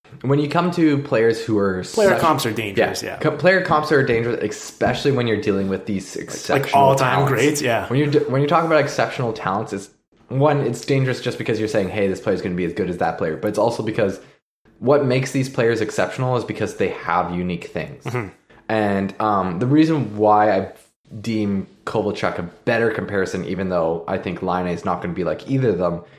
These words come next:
Speaker 1: he's gonna be different, is, I mean, let's get, start off at the top. The reason why Laine always got the comparison was because of the fact that he scored a dump load of, uh, goals from the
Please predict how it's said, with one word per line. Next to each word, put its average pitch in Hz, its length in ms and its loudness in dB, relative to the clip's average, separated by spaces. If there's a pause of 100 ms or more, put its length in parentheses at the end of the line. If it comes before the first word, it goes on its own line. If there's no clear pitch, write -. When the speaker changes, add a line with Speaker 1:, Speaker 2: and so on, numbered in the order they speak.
Speaker 1:
he's 92 140 -8
gonna 98 120 -4
be 92 60 -4
different, 87 480 -4
is, 85 560 -4 (400)
I - 60 -2
mean, 117 420 -2
let's 127 180 2
get, - 220 0
start 104 220 2
off 95 100 2
at - 60 -8
the - 60 -4
top. 87 220 0
The 101 60 -4
reason 117 300 0
why 95 160 4
Laine 90 320 0
always 82 220 -2
got 78 160 -2
the - 40 -14
comparison 92 480 -2
was 85 100 -8
because 82 280 -6
of - 60 -16
the 85 40 -12
fact 82 280 -6
that 80 260 -4 (260)
he 101 80 -8
scored 92 320 0
a 87 260 2 (200)
dump 110 240 0
load 90 320 0
of, 87 200 -2
uh, 78 420 -2
goals 87 380 0
from 87 200 -4
the 80 420 -4